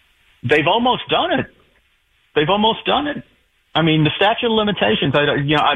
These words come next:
I'm, I feel like I'm ranting because I, I get so angry every time I start thinking about this, but, um, the statute of limitations on the tax stuff is six years. This is twenty twenty-three. So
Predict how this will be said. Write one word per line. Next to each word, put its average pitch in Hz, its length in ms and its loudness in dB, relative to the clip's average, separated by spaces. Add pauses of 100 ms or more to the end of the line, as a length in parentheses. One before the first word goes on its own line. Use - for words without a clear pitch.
(160)
I'm, 135 260 -4
I 135 80 -4 (100)
feel 175 140 2
like 165 160 0
I'm 127 220 0
ranting 104 480 0
because 113 320 2
I, 113 240 0
I 113 60 2
get 113 140 0 (120)
so 120 160 2
angry 107 340 2
every 107 160 2
time 104 240 0
I - 40 -6
start 101 200 -2
thinking 120 220 0
about 85 220 -2
this, 95 180 -4
but, 101 120 0 (680)
um, 113 380 4 (200)
the 127 220 -2
statute 208 360 0
of 214 60 0
limitations 180 600 -2
on 143 140 2
the 131 60 0
tax 151 340 0
stuff - 220 -4
is 127 80 -6 (140)
six - 260 -4
years. 170 320 2 (200)
This 143 160 0
is 165 100 0 (120)
twenty 165 320 2
twenty-three. 170 680 0 (720)
So 139 240 2